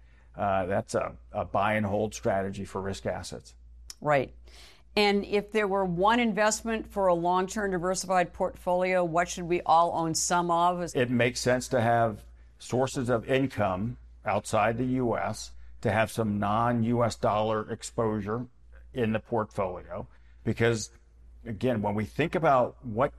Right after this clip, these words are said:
Speaker 1: countries might come out of this inflation cycle first, I'm thinking it's gonna be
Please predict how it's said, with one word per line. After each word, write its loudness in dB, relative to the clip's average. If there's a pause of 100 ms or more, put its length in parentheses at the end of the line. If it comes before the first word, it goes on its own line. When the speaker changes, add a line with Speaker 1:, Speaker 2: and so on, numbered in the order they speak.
Speaker 1:
countries -2
might 0
come 0
out 4
of -2 (400)
this 0
inflation 0
cycle 0
first, -2 (540)
I'm 0 (240)
thinking 0
it's -4
gonna 0
be -2